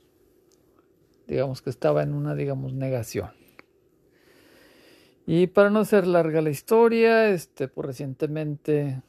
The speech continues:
por circunstancias de la vida, otra vez me checan el azúcar y ya tenía doscientos de glucosa. Y pues otra vez me asusto,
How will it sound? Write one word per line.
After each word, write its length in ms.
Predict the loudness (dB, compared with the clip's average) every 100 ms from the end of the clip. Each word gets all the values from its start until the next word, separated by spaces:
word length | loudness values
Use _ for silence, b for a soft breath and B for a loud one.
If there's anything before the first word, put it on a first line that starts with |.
| b b b b b b _
por 180 | -6 -6
circunstancias 1080 | -6 -8 -6 -8 -6 -2 -2 -2 -2 -2 -2
de 100 | 0
la 120 | 0
vida, 600 | 0 0 0 0 0 -2
otra 260 | -4 -6
vez 160 | -6 -8
me 160 | -10 -10
checan 1040 | -8 -10 -8 -10 -10 -10 -10 -10 -12 -10
el 140 | -8
azúcar 840 | -8 -8 -4 -2 -2 -4 -4 -4 -4
y 200 | -6 -8 _
ya 160 | -8 -8
tenía 420 | -6 -10 -8 -10
doscientos 540 | -12 -12 -10 -10 -10 -10
de 80 |
glucosa. 540 | -10 -12 -10 -12 -12 -18 _ _ _ _ _ _ _ b b b b b b b b b b _ -8
Y 120 | -6
pues 220 | -6 -6
otra 240 | -2 0 0
vez 160 | -2
me 100 | -4
asusto, 960 | -2 0 0 0 -4 -2 2 2 0